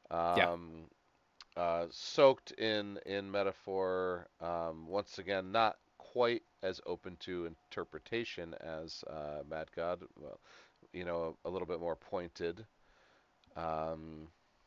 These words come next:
Speaker 2: but, uh, s-, atmospheric, slow burn, very tense. Um,
Speaker 1: Mm-hmm.
Speaker 2: you know, as a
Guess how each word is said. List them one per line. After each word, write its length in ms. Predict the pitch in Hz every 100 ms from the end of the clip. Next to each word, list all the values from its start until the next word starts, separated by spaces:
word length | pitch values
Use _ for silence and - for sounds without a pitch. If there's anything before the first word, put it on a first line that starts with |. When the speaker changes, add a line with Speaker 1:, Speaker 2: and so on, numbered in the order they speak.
| _ - - -
Speaker 2:
but, 320 | 92 90 - -
uh, 480 | 82 82 82 80 80 - _ _ - _ _ _ _ _ -
s-, 120 | - - 101
atmospheric, 920 | 107 107 - - 110 113 120 120 -
slow 400 | - 104 110 107
burn, 800 | 104 104 113 110 110 113 110 107 _ _ _ _ _ 92
very 300 | 104 104 104
tense. 880 | - 113 107 110 110 - - - - -
Um, 760 | 87 87 87 85 82 85 82 82 _ - - _ _ _ _ _ _ _ -
Speaker 1:
Mm-hmm. 240 | 113 113 113
Speaker 2:
you 160 | 104
know, 300 | 107 110 113
as 360 | 104 104 101 104
a 420 | 95 92 90